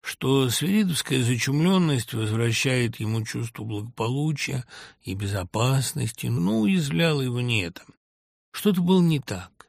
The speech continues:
Дело было даже не в том, что Сазонов оказался такой дрянью.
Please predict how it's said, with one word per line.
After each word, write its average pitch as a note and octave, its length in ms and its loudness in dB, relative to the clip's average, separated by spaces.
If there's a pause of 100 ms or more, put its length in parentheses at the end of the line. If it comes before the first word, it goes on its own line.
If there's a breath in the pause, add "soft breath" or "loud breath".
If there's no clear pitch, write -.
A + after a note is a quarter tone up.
(120)
Дело F3+ 260 4
было E3+ 200 4
даже D#3 280 2
не D3+ 100 2
в B2+ 80 -2
том, D#3+ 220 2
что B2 200 -2
Сазонов B2+ 560 0
оказался A#2+ 440 -2
такой B2 280 -4
дрянью. C#3 540 0